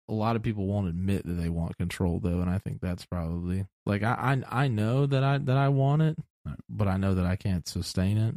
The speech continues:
Speaker 1: I could on-, I would only be able to walk out of the fullness of, I can only, I can only walk in the fullness of what God has done. If it, if it rests on my shoulders, <laughs> we're, we're screwed. <laughs> Like,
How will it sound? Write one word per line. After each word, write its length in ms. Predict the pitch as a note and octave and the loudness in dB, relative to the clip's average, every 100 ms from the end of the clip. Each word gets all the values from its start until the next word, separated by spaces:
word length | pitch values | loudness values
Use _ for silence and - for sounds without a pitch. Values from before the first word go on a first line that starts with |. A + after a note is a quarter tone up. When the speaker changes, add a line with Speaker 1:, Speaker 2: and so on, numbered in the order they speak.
| C#2 | -4
Speaker 1:
I 120 | G2+ | -2
could 160 | G2 | -2
on-, 200 | F#2 F#2 - | 0 0 0
I 100 | G#2 | 0
would 160 | G2 | 2
only 240 | F#2 F#2+ F#2 | 2 2 2
be 200 | F#2+ F#2 | 2 2
able 240 | F2+ F#2 | 2 0
to 420 | - G2 F#2 F#2+ - _ _ _ _ _ _ _ _ _ _ _ _ _ _ - | 0 0 2 0 -4 _ _ _ _ _ _ _ _ _ _ _ _ _ _ -12
walk 400 | G2 G2+ F#2 G2 | -4 0 0 -2
out 220 | G2 G2 | -4 -2
of 180 | F#2 F#2 | -4 -6
the 100 | F2+ - | -8 -6
fullness 460 | F#2 F#2 E2+ - | -4 -2 -2 -4
of, 340 | - F2 F2 G2+ _ _ _ _ _ _ _ | -6 -4 -4 -6 _ _ _ _ _ _ _
I 80 | A2+ | -2
can 120 | D#3+ | 0
only, 280 | D#3 C#3 A#2 - | 2 0 -2 -4
I 100 | C#3 | -4
can 140 | D3+ | -2
only 200 | C#3 B2+ | 0 0
walk 320 | A2 A2 A2 A2+ | 0 2 0 -2
in 120 | G2+ | -6
the 60 | |
fullness 400 | F#2+ G#2 G2+ G2 | -4 -2 -2 -2
of 100 | G#2 | -2
what 160 | G2 F2+ | -2 0
God 240 | F#2 F2+ | 0 0
has 160 | F2 F2+ | -2 -2
done. 240 | F2+ F2 | -2 0
If 180 | F2+ G2+ | 0 0
it, 120 | A2 - | -2 -2
if 140 | G#2+ | -2
it 100 | A#2 A2 | -2 0
rests 300 | A2 A2+ G#2 | 0 0 -2
on 120 | G2 | -2
my 220 | F#2+ G2 | -2 -2
shoulders, 540 | - G#2 G2+ G#2 G2+ - E3+ | -2 -2 0 0 -2 0 0
<laughs> 200 | - - | 0 -2
we're, 180 | B2 C3 D3 - | 2 4 2 2
we're 280 | B2+ G#2+ | 2 2
screwed. 680 | G2+ - - F#2 F#2 F#2 C3 - | 0 -4 -2 0 0 2 0 0
<laughs> 60 | - - - - - - E3+ - F3 - | -6 -6 -6 -8 -6 4 4 6 2 4
Like, 220 | - E3+ | 4 2